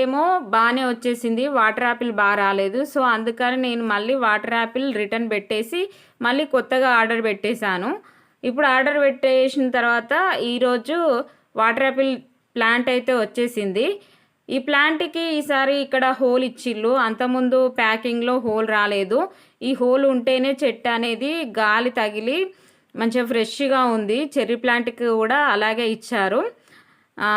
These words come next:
అప్పుడు ఇచ్చిన వాటర్ యాపిల్కి అయితే అలా ఇవ్వలేదు, అందుకే ఆ చెట్టు మొత్తం ఎండిపోయింది. ఇప్పుడైతే నేను ఈ వాటర్ యాపిల్ అయితే ఓపెన్ చేసి చూపిస్తాను, ప్లాంట్ ఎలా వచ్చిందో చూద్దాం.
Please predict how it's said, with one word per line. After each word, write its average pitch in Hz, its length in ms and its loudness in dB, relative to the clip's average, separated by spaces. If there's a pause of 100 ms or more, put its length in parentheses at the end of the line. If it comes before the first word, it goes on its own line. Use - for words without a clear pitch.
(120)
అప్పుడు 262 320 -2
ఇచ్చిన 277 280 -2 (100)
వాటర్ 247 300 2
యాపిల్కి 247 360 -4
అయితే 233 240 -2 (280)
అలా 214 140 2 (120)
ఇవ్వలేదు, 208 520 -2 (140)
అందుకే 220 320 -2
ఆ 240 60 0 (100)
చెట్టు 220 300 -2
మొత్తం 208 320 -4 (340)
ఎండిపోయింది. 208 640 -2 (600)
ఇప్పుడైతే 311 520 0
నేను 311 220 2
ఈ - 20 2 (120)
వాటర్ 240 320 2
యాపిల్ 254 280 0
అయితే 240 300 0 (440)
ఓపెన్ 262 320 0
చేసి 269 260 0
చూపిస్తాను, 226 600 -2 (720)
ప్లాంట్ 226 420 2
ఎలా 233 220 2
వచ్చిందో 233 380 -2 (120)
చూద్దాం. 214 400 -2